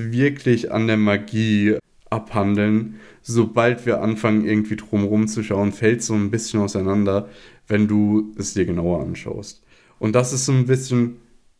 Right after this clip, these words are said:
ich glaube, das ist weniger ein Problem, wenn die Serie weiterläuft, weil ich kann mir vorstellen, dass viele von den Lücken eben noch gefüllt werden,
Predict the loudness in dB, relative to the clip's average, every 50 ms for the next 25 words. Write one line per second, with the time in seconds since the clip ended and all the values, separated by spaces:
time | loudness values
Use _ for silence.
0 | _ _ _ _ 0 0 0 -2 0 2 2 2 2 0 -2 0 0 0 0 -2
1 | -6 -10 -12 -16 _ _ _ -4 -4 -2 0 0 2 2 2 2 0 0 0 -2
2 | -4 -6 -2 0 2 2 2 0 -2 -6 -12 -18 -20 -20 -14 -6 -2 2 2 2
3 | 2 0 0 2 2 2 2 0 0 0 0 0 0 0 0 0 2 0 0 -2
4 | -2 -6 -14 -20 _ _ _ _ -20 -20 -12 -2 -2 -2 0 0 0 0 0 2
5 | 2 2 2 2 2 0 0 -4 -10 -18 -4 0 0 0 0 0 0 2 2 0
6 | -2 -2 -2 0 0 0 0 2 0 2 2 2 0 -2 -2 0 0 0 2 2
7 | 0 0 -2 -4 -6 -14 -18 -6 0 0 0 0 0 -2 -4 -4 -4 -2 -2 -2
8 | -2 -4 -4